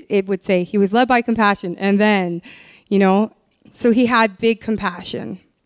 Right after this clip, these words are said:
Um, he did not come to condemn the world. John three eighteen. Matthew four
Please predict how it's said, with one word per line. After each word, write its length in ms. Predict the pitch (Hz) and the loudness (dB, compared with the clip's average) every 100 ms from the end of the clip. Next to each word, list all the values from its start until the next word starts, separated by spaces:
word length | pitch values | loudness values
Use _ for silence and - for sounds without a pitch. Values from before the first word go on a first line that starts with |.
| _ _ _ _ _ - - | _ _ _ _ _ -20 -4
Um, 680 | 196 185 180 180 190 214 262 _ _ _ _ _ _ _ _ _ _ | -2 0 0 -2 -8 -14 -20 _ _ _ _ _ _ _ _ _ _
he 220 | - 254 | -4 0
did 160 | 247 269 | 2 4
not 280 | 277 262 - | 4 2 0
come 240 | 247 226 | -2 0
to 100 | 220 | -2
condemn 420 | - 214 208 202 | -2 -2 0 0
the 80 | 202 | 0
world. 480 | 185 190 185 180 - - _ _ _ _ _ _ _ _ - | 0 0 0 -2 -6 -20 _ _ _ _ _ _ _ _ -16
John 300 | - 214 196 | -4 0 0
three 220 | 202 202 196 | -2 -2 -2
eighteen. 580 | 196 - 180 185 196 - _ _ _ _ _ _ _ _ _ _ _ _ _ _ _ _ _ _ _ _ _ _ _ _ _ _ _ _ _ _ _ _ _ _ _ _ _ - | -2 -4 -6 -6 -10 -16 _ _ _ _ _ _ _ _ _ _ _ _ _ _ _ _ _ _ _ _ _ _ _ _ _ _ _ _ _ _ _ _ _ _ _ _ _ 0
Matthew 500 | 240 240 269 277 277 | 2 2 2 0 0
four 540 | - 240 214 208 214 | 0 2 4 2 0